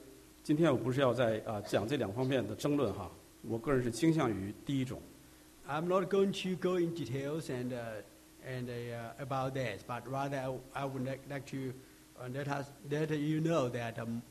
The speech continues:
Speaker 2: my inclination to the first, uh, opinion.
Speaker 1: 呃，在这方面呢，是因为有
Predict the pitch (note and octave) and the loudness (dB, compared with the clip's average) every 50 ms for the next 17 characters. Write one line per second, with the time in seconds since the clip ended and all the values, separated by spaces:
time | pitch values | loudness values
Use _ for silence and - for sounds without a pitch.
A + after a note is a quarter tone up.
0 | - - C3 C3 C3+ C#3+ D3+ C#3 B2+ B2 C3+ C3 B2 - - C3 C3 C#3+ D#3+ E3+ | -14 -10 -6 -2 0 2 2 2 2 0 -2 -4 -6 -6 -6 -4 -4 -2 -2 -2
1 | D#3+ - C3 B2 A2 - - B2+ A#2 A#2+ A#2 - - C3+ A#2+ G2+ - - - - | -2 -2 -4 -4 -6 -6 -8 -8 -8 -8 -10 -10 -10 -10 -8 -8 -8 -10 -12 -12
2 | - - - - - - - - - - B2 A2+ A2+ B2 - - C#3+ C3 B2 A2+ | -14 -16 -18 -20 -20 -20 -20 -18 -14 -10 -8 -8 -6 -8 -8 -6 -4 -4 -4 -4
3 | G2 G2 - - - - - - - - - - - - - - - - C3 B2+ | -6 -10 -14 -18 -20 -20 -20 -20 -20 -20 -20 -20 -20 -20 -20 -20 -10 -2 2 4
4 | B2+ B2+ B2 B2 - - - - - - - - F#3+ F#3 F#3+ A3+ F3+ E3+ E3 E3 | 6 6 4 4 0 -6 -14 -16 -18 -6 2 4 6 6 8 8 8 10 12 12
5 | E3+ D#3+ C#3+ C3+ A#2+ - - D3+ C#3+ C3 B2 B2+ - E3 D3+ D#3 D#3 D3+ C3 B2 | 12 12 12 10 8 6 4 4 6 6 4 6 6 6 6 8 8 8 8 6
6 | B2 B2 A#2 | 6 4 4